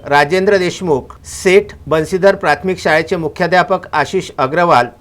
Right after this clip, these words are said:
स्वामी विवेकानंद ज्ञानपीठाच्या प्राचार्या रंजना भागवत यांच्यासह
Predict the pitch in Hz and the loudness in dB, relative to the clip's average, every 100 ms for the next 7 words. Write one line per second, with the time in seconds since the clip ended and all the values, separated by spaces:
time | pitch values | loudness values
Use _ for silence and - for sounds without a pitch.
0 | - - 156 185 208 185 185 196 202 196 | -10 0 2 4 4 4 2 2 2 0
1 | 196 202 190 165 160 175 180 180 170 165 | 0 0 0 0 0 0 -4 -4 -2 -2
2 | 180 151 135 185 175 156 127 - 139 147 | -2 0 0 2 2 2 0 -4 -4 -2
3 | 156 185 190 151 156 175 135 120 - 143 | 0 0 0 0 0 2 0 0 -4 -2
4 | 147 170 190 196 170 | 0 0 0 2 2